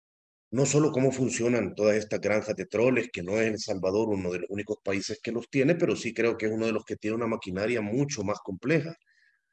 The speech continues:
Pero, por ejemplo, a mí en mi vida se me había ocurrido intentar comprender lo que ocurre en el submundo de YouTube.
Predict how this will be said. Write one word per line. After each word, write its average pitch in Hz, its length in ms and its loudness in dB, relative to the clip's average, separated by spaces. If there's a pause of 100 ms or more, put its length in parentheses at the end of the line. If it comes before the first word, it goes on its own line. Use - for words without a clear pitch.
(220)
Pero, 117 220 -4
por 113 140 0
ejemplo, 151 760 2
a 113 80 -4
mí 131 240 0
en 127 160 0
mi 117 120 -6
vida 120 280 2
se - 160 -6
me 98 80 -4
había 104 220 0
ocurrido 107 420 -4
intentar 107 500 -2
comprender 101 560 -2
lo 104 140 -2
que - 80 -6
ocurre 107 300 -2
en 104 80 0
el 101 100 -2
submundo 98 480 -4
de 95 120 2
YouTube. 90 320 -6